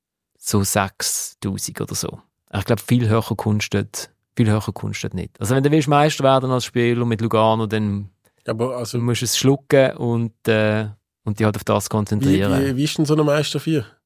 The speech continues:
Speaker 1: Ja, die ist ja dann ganz anders. Das hast du ja bei der Cup gesehen. Also wenn, wenn Lugano Cup-Final, dann ist das ganze,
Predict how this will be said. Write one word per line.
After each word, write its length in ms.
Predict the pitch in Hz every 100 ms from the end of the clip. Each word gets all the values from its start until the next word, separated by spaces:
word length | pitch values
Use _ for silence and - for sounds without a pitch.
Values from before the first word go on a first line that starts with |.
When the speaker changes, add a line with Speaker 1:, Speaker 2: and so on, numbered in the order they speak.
| _ _ _ _ _ -
Speaker 1:
Ja, 80 | -
die 240 | - 139 190
ist 60 |
ja 60 | 185
dann 120 | 127
ganz 180 | 120 120
anders. 420 | 123 202 240 160
Das 180 | - 120
hast 140 | 120
du 40 | 113
ja 40 |
bei 80 | 113
der 80 | 110
Cup 300 | 135 151 -
gesehen. 240 | 180 175
Also 360 | 98 117 110 101
wenn, 460 | 110 107 107 107
wenn 180 | 110 110
Lugano 840 | 110 107 107 110 113 107 107 107 101
Cup-Final, 480 | 127 - 156 151
dann 160 | 147 123
ist 100 | 117
das 60 | -
ganze, 680 | 113 113 - 117 113 113